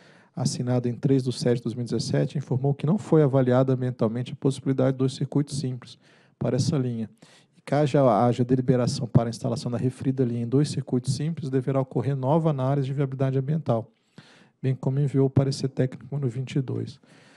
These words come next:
Considerando que não foi submetido ao ibama o projeto com dois circuitos simples e que sua implantação poderia ultrapassar o prazo contratado,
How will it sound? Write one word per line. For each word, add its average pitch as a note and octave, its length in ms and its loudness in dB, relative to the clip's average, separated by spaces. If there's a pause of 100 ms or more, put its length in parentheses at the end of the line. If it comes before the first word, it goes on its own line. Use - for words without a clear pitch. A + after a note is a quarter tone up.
(240)
Considerando D3+ 500 2
que - 120 2
não E3+ 100 4
foi E3+ 200 4
submetido D3+ 520 4
ao C3 60 8
ibama B2 300 2
o - 20 -2
projeto B2 420 2
com C3+ 140 -6
dois B2+ 160 0
circuitos - 480 -4
simples D3+ 400 2
e C#3 60 -6
que - 160 -8
sua - 160 -4
implantação C3 520 -2
poderia B2+ 340 2
ultrapassar B2+ 480 2
o A#2 60 2
prazo A#2 320 2
contratado, C3+ 600 0